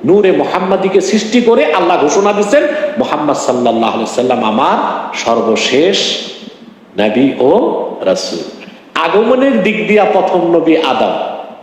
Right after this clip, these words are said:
আগমনের দিক দিয়ে। আর আগমনের দিক দিয়ে সর্বশেষ নবী হিসেবে, সর্বশ্রেষ্ঠ, সর্বশেষ নবী ও রাসূল হিসেবে মুহাম্মদ সাল্লাল্লাহু আলাইহি সাল্লাম এসেছেন দেড় হাজার বছর আগে, যার মাধ্যমে আল্লাহ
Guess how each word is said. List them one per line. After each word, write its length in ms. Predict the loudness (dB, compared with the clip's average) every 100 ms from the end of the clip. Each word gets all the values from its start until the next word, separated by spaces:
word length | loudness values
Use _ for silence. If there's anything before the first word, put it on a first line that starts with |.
| -20 -20 -20 -20 -20 -12 -6
আগমনের 560 | 0 2 2 2 0
দিক 240 | 0 -2 0
দিয়ে। 180 | -2 -2 -12 -18 -20 -20 -20 -10
আর 180 | -4 -2 -2 0
আগমনের 560 | 0 2 2 2 2 2
দিক 260 | 0 0
দিয়ে 440 | 2 4 4 0 -2 -4 -6
সর্বশেষ 720 | -2 0 2 2 2 2 2
নবী 180 | 2 2
হিসেবে, 720 | 0 2 2 4 2 -2 -6 -10 -4
সর্বশ্রেষ্ঠ, 680 | -2 0 0 0 0 2
সর্বশেষ 720 | 2 2 0 2 2 0 0
নবী 200 | 0 2
ও 100 | 2
রাসূল 280 | 2 2 0
হিসেবে 360 | 0 0 2 2
মুহাম্মদ 440 | 2 -2 -2 -2
সাল্লাল্লাহু 440 | 0 0 2 2 0
আলাইহি 160 | -2
সাল্লাম 280 | -2 -2 0
এসেছেন 480 | 0 0 0 0 0
দেড় 160 | 0
হাজার 320 | 0 -2 -2 0
বছর 380 | -2 0 0 0 -2
আগে, 220 | -4 -4 -6 -10 -14 -18 -20 -20 -20 -20 -20 -12 -4
যার 280 | 0 2 2
মাধ্যমে 360 | 0 0 0 2
আল্লাহ 240 | 2 0